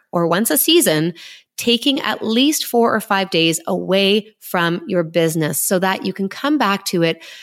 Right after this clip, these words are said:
fresher, more excited, more ready to grow your business.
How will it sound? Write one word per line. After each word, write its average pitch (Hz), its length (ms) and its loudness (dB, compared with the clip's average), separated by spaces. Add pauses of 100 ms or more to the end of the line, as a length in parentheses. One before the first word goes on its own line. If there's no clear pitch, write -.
(160)
fresher, 254 760 2 (340)
more 180 140 2
excited, 240 840 2 (400)
more 262 560 2
ready 180 720 0 (240)
to 185 360 2
grow 156 240 0
your 180 160 2
business. - 640 -2